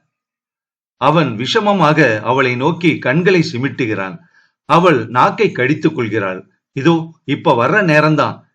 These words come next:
நீங்க எங்க இத்தனை தொலைவு?" "நம்ம தலைவர் ஒரு ஸ்கீம்ல இங்க அனுப்பிச்சார். இவனுக்கு இங்கே ஆள்பலம், பணபலம் எல்லாம் இருக்கு.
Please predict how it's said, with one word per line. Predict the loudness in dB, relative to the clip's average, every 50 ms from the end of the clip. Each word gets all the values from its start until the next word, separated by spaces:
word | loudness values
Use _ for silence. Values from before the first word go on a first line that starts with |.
| _ _
நீங்க | -2 0 2 2 2 2 2
எங்க | 0 0 0 0
இத்தனை | 0 0 0 -2 0 0 0 2
தொலைவு?" | 2 2 2 2 2 2 2 0 -2 -6 -10 -16 _ _ _ _ _ _ _ _ _ _ _ -6
"நம்ம | -4 -2 -2 -2 0
தலைவர் | 0 2 2 2 2 4 2 2 2 0 -6
ஒரு | -4 -2 -2 -2 -2
ஸ்கீம்ல | -6 -4 -4 -2 -2 0 2 2 4 4 4 2 0 -6 -8
இங்க | -6 -4 -2 0 0 0 -2
அனுப்பிச்சார். | -4 -6 -6 -4 -4 -4 -4 -4 -6 -12 _ _ _ _ _ _ _ _ _ _
இவனுக்கு | 0 2 2 4 2 2 2 2
இங்கே | 2 2 4 4 4
ஆள்பலம், | 4 4 2 2 2 2 2 2 2 0 -2 -4 -2 -2
பணபலம் | 0 0 2 2 2 2 2 2
எல்லாம் | 2 2 2 0
இருக்கு. | 0 -2 -4 -6 -6 -8